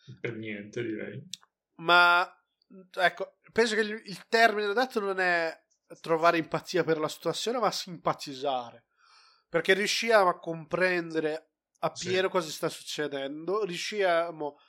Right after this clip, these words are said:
Speaker 2: a comprendere le dinamiche in gioco, ma riusciamo comunque a di-, a dire: "È sbagliato.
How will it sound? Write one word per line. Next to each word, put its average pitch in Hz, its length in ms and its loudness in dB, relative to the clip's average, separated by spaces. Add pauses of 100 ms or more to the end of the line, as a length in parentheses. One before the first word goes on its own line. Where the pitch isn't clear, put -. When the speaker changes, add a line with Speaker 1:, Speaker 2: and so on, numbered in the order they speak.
(180)
Speaker 2:
a 156 120 -4
comprendere 170 680 2
le 156 160 -2
dinamiche 156 500 0
in 147 140 -8
gioco, 135 720 -6 (1200)
ma 170 120 2
riusciamo 196 680 4
comunque 185 360 2
a - 20 4
di-, 160 220 -6 (180)
a 170 140 4
dire: 160 460 -4 (240)
"È 175 120 0
sbagliato. 135 800 -4